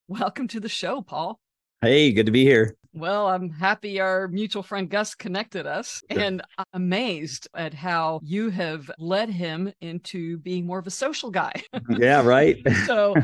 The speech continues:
Speaker 1: but he tells me you're an amazing leader and you know how to motivate people in very unique ways. And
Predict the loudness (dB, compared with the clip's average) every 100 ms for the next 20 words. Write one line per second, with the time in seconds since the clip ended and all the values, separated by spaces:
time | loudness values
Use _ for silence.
0 | 2 0 2 2 -2 0 2 0 -2 -2
1 | -2 -2 -2 -4 -4 -6 -6 -6 -4 -4
2 | -4 -4 -6 -4 -4 -4 -4 -4 -6 -8
3 | -10 -12 -14 -10 -12 -10 -8 -4 -4 -4
4 | -6 -6 -10 -8 -6 -6 -6 -8 -10 -12
5 | -6 -4 -2 -4 -8